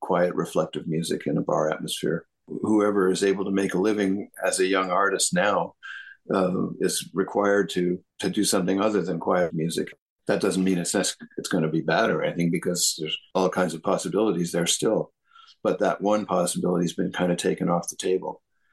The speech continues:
It becomes more competitive too, you got, because you're competing not with, uh, just with other artists for space, but with the, with the audience for attention, uh, or with the bar lights, or with the,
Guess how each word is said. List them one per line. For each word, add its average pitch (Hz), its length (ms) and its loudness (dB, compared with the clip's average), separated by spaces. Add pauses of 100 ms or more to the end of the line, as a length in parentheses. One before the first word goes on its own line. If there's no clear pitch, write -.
(140)
It - 40 -8
becomes 123 380 0
more 113 160 2
competitive 104 640 0
too, 107 200 2
you 101 80 2
got, 98 280 0
because 98 320 0
you're 104 100 -2
competing 104 400 0
not 107 200 4
with, 101 120 -2
uh, 104 260 0
just - 240 -2
with 101 140 -2
other 90 260 0
artists 107 360 0
for 85 120 -2
space, - 500 0
but 95 200 -2 (120)
with - 300 -4
the, 90 120 -2 (220)
with 90 160 -4
the 98 120 2
audience 98 440 0
for 87 180 -2
attention, - 540 -2 (640)
uh, 92 120 2
or 92 280 2
with - 220 -2
the 107 100 2
bar 101 320 2
lights, 92 400 2
or 95 100 2
with 92 180 -2
the, 90 200 -4